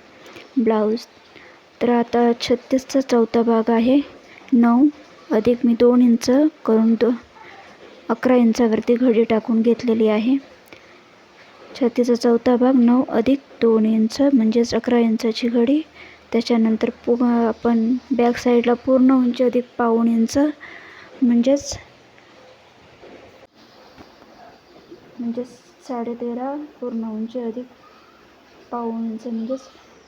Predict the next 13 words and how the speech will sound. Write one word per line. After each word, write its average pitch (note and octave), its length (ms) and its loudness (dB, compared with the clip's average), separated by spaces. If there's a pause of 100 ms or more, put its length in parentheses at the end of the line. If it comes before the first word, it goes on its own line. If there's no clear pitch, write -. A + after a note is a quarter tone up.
(140)
सव्वा A#3+ 240 -8
चौदा. A#3+ 420 -8 (260)
त्याच्यानंतर A3+ 420 -10
फ्रंट A#3+ 320 -10
साईडला A#3 540 -10 (840)
साडेतेरा A3+ 640 -8
फक्त - 320 -20
पूर्ण A3 360 -12
उंची, A3 260 -14
त्याच्यानंतर A#3 460 -12
अडीच A3 240 -10
इंच A3 260 -14
योगपट्टीसाठी A3 960 -12